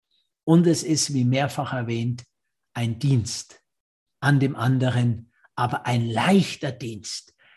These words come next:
nicht von einer Zwangsjacke getrieben, sondern von einer inneren Überzeugung, damit der Menschheit einen kleinen Impuls zu geben.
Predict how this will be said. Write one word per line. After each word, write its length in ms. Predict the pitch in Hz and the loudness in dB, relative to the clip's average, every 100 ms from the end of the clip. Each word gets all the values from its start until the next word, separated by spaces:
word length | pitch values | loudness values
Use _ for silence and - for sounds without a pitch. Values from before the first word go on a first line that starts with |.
| _ | _
nicht 400 | 143 185 - - - - _ | 4 4 4 -6 -20 -20 _
von 180 | 156 160 | -6 -2
einer 420 | 131 127 113 90 - - | 0 2 2 -2 -10 -14
Zwangsjacke 1400 | - - 139 151 170 160 - - - 131 131 123 135 95 - _ | -4 0 4 6 6 6 2 0 -4 -2 -2 0 -2 -2 -12 _
getrieben, 540 | 143 - 147 147 139 | -6 0 4 4 4
sondern 360 | 127 127 127 123 | 0 0 0 0
von 200 | - 127 | -2 -4
einer 280 | 117 123 - | -2 -4 4
inneren 380 | 175 170 147 143 | 6 8 6 4
Überzeugung, 920 | 131 131 - 135 123 127 123 110 - _ _ | 2 0 -4 -2 0 2 2 -2 -4 _ _
damit 560 | 127 113 127 123 120 - _ _ _ _ - | 2 4 4 2 -2 -16 _ _ _ _ -6
der 100 | 131 | -2
Menschheit 680 | 120 135 - 127 110 104 _ _ | 0 0 0 -2 -4 -6 _ _
einen 300 | - 120 110 | -2 0 0
kleinen 420 | - 98 98 101 104 | -4 -4 -4 -4 -6
Impuls 720 | 98 - 101 92 - - _ _ _ | -8 -8 -8 -8 -10 -16 _ _ _
zu 180 | - 107 | -12 -10
geben. 280 | 92 82 | -10 -12